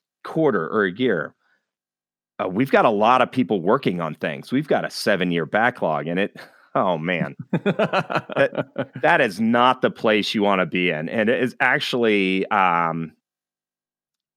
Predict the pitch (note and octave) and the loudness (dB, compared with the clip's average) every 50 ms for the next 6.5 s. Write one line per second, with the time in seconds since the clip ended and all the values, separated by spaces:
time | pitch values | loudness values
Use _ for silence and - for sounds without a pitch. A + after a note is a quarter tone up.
0 | _ C3 A#2+ - D#3+ D#3 D3 - - - _ _ _ - B2 A2 - - - _ | _ -10 -6 -2 -2 -2 -2 -4 -12 -18 _ _ _ -8 -8 -8 -8 -14 -18 _
1 | - C#3 C#3+ C#3+ D3 D3 C#3+ A#2+ A2 G2+ - - - - B2 A2+ G#2 G2+ - - | -2 0 2 2 4 4 4 2 2 0 -2 -6 -2 2 2 4 4 2 2 0
2 | G#2+ G2+ E2 - - F2+ - - - G#2 F#2 E2+ - - D#2+ C2+ C#2 - - - | -2 -2 -2 -4 -10 -10 -10 -6 -4 -4 -4 -4 -6 -8 -8 -10 -10 -12 -4 0
3 | A#2+ A2+ A2 G#2+ G2+ - _ G2 G2+ G2+ G2+ F#2+ F#2 A#2+ A#2+ A#2+ A#2 C3+ E3 F#3+ | 2 2 2 2 0 -4 _ -8 -6 -4 -4 -2 0 0 2 2 4 2 2 4
4 | E3+ C#3 A#2 A#2 A2+ A2 G2 - - - - - - G2+ F#2 F2+ - G2 D#2+ - | 2 2 4 4 4 4 2 0 -4 -6 -8 -4 -4 -4 -4 -2 -2 -2 -2 -2
5 | D#2+ D2+ D2+ - _ - E2+ D#2 D#2+ D2+ - - - _ A2+ A2 G#2 G2+ G2 G2 | -2 -4 -4 -6 _ -6 -4 -4 -4 -6 -8 -14 -10 _ -2 0 2 2 2 2
6 | G2 F#2+ F#2+ F#2+ F#2 F2+ F2+ - - | 2 2 2 0 0 -2 -6 -10 -14